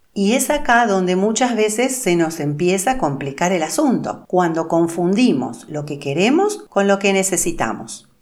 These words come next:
Y eso hace que gastemos en cosas que, si lo pensamos bien, podrían esperar o incluso darnos cuenta de que no son necesarias. Por ejemplo, una necesidad es comprar comida para la semana, pero un deseo es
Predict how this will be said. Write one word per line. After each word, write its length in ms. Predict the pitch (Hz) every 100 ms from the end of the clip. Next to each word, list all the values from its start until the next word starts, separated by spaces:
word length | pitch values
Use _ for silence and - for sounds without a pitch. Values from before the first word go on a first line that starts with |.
| _ _
Y 120 | 254
eso 260 | 370 359 320
hace 300 | 285 240 240
que 120 | 233
gastemos 540 | 196 190 208 226 247 247
en 140 | 180
cosas 480 | 175 196 202 240 240
que, 240 | - 143
si 180 | 135 139
lo 160 | 127 127
pensamos 580 | 147 147 165 185 214
bien, 440 | 208 262 226 254 254
podrían 440 | 127 139 160 175
esperar 640 | 202 208 254 269 240 240 240
o 120 | 160
incluso 760 | 160 165 180 190 - 262 262 -
darnos 520 | - 180 220 226 226
cuenta 580 | - - 220 170 175 208
de 160 | 165 160
que 160 | 147
no 220 | 156 196
son 360 | 247 - 185 208
necesarias. 840 | 143 139 101 - 101 - - - - _
Por 160 | 220
ejemplo, 640 | 226 226 113 107 - - -
una 200 | 302 370
necesidad 800 | 240 185 170 - 175 185 277 392 -
es 140 | 196
comprar 540 | - 165 156 190 233 226
comida 380 | 180 202 302
para 200 | - 165
la 100 | 139
semana, 640 | 147 - 143 98 98 98 - _
pero 280 | 190 170 160
un 220 | 170 196
deseo 640 | 226 240 262 190 196 208 -
es 340 | 175 180 220